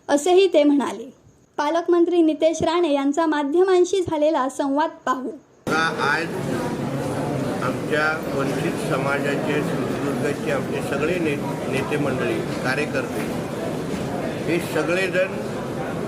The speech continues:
Speaker 2: आपल्या आपल्या पक्षाचा झेंडा बाजूला ठेवून आपल्या सिंधुदुर्ग जिल्ह्यातल्या वंचित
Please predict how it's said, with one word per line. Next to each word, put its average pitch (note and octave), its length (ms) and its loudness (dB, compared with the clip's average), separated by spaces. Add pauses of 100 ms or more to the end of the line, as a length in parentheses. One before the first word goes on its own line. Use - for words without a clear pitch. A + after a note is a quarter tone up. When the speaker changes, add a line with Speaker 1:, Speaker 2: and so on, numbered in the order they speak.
(1040)
Speaker 2:
आपल्या F3 320 0
आपल्या F3 280 -2
पक्षाचा D#3+ 600 -2
झेंडा D3+ 420 0
बाजूला D3 440 0
ठेवून C#3 680 -2 (880)
आपल्या D#3+ 320 0
सिंधुदुर्ग E3 560 0
जिल्ह्यातल्या D#3 760 0
वंचित D3 420 -2